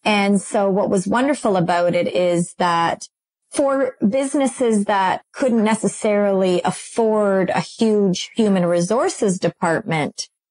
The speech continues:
they could partner with A D P and have, you know, one-stop shopping almost. So they could get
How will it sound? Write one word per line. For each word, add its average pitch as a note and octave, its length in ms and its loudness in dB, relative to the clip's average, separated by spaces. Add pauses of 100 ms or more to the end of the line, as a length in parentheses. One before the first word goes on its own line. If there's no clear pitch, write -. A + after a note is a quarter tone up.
(140)
they G#3+ 360 2
could F3 760 0 (240)
partner F3+ 480 0
with D#3+ 380 -2
A F3+ 180 2
D E3 240 2
P E3+ 640 0 (560)
and E3+ 800 0
have, F3 680 -2 (140)
you F#3+ 140 2
know, D3 140 0
one-stop E3 600 0
shopping G3+ 560 -2
almost. - 600 -2
So F3 220 -2
they E3 200 0
could D#3+ 380 -2 (440)
get - 420 -2